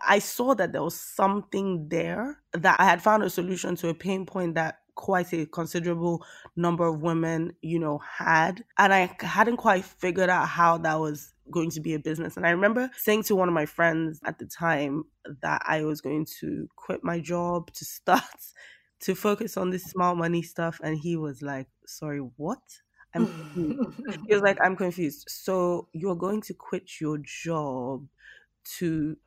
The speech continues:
Speaker 1: start writing articles. Who is going to pay you for that?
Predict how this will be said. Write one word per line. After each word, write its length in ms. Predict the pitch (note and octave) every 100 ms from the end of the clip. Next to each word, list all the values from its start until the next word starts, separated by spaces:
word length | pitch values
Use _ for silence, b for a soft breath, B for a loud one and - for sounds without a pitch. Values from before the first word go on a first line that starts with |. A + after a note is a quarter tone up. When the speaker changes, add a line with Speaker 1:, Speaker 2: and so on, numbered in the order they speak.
| _
Speaker 1:
start 460 | - - E3 E3 -
writing 640 | D#3 D#3+ D#3+ - D#3 D3+ -
articles. 800 | D#3+ D#3+ - D#3+ D3 C3+ B2+ - -
Who 200 | C4 D4+
is 160 | C4 F3
going 180 | F3+ F#3
to 100 | E3
pay 200 | - F3+
you 160 | F#3 D#3+
for 160 | B2
that? 240 | B2+ B2